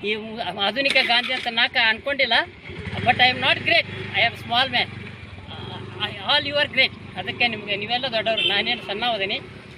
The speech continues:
ಅದಕ್ಕೆ ನೀವು ನಮಗೆ ಸಹಕಾರ ಕೊಡ್ರಿ, ಒಂದು ಅಭಿಯಾನಕ್ಕೆ ಶಕ್ತಿ ತುಂಬ್ರಿ, ಮತ್ತೊಬ್ಬರನ್ನ ಬೆಳೆಸೋಣ, ಉಳಿಸೋಣ ಅನ್ನೋದೊಂದೇ ನಂದು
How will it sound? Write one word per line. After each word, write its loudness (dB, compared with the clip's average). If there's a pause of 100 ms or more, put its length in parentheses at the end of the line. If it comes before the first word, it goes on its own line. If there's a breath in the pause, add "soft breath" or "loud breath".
ಅದಕ್ಕೆ 4
ನೀವು -8
ನಮಗೆ -2 (320)
ಸಹಕಾರ 2 (100)
ಕೊಡ್ರಿ, 2 (400)
ಒಂದು 2
ಅಭಿಯಾನಕ್ಕೆ 2
ಶಕ್ತಿ -2
ತುಂಬ್ರಿ, -4
ಮತ್ತೊಬ್ಬರನ್ನ -4 (140)
ಬೆಳೆಸೋಣ, 0 (240)
ಉಳಿಸೋಣ -2
ಅನ್ನೋದೊಂದೇ 2
ನಂದು -4